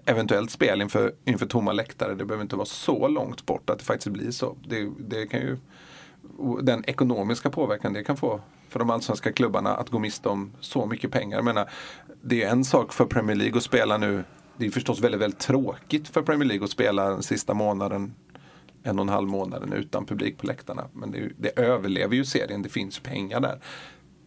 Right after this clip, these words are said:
För, för allsvenskan kan det ju bli ödesdigert för klubbarna att, att tvingas spela, jag menar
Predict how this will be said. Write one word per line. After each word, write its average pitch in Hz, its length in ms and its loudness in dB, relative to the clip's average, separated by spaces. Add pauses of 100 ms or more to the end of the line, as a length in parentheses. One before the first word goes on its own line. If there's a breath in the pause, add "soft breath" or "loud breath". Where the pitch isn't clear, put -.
(140)
För, - 240 4 (100)
för 123 120 4
allsvenskan 117 800 0
kan 127 140 2
det 120 60 4
ju 120 80 4
bli 120 220 2
ödesdigert 101 960 2
för 175 80 2
klubbarna 95 500 2
att, - 260 -4
att 131 220 -2
tvingas 104 320 0
spela, 92 380 2 (480 loud breath)
jag 117 100 0
menar 104 220 2